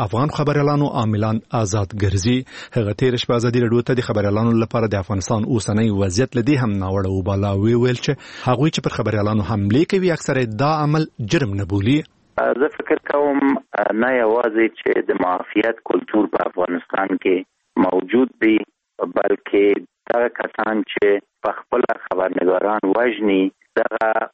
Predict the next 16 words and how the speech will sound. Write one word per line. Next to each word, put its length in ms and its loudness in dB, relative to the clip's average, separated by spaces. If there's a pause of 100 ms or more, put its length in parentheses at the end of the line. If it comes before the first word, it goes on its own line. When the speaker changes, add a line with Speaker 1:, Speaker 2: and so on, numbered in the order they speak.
(180)
Speaker 2:
وژنې 580 2 (240)
دوی 260 6 (260)
داسې 260 -2 (100)
انګاري 500 2 (180)
چې 120 0 (240)
دا 140 2 (280)
جرم 260 2 (120)
نه 60 2 (100)
ده، 120 2 (220)
دا 100 2 (140)
جنایت 480 0 (140)
نه 160 0
ده، 120 2 (320)
دا 80 2 (120)
یو 160 4 (460)
مثلاً 580 -2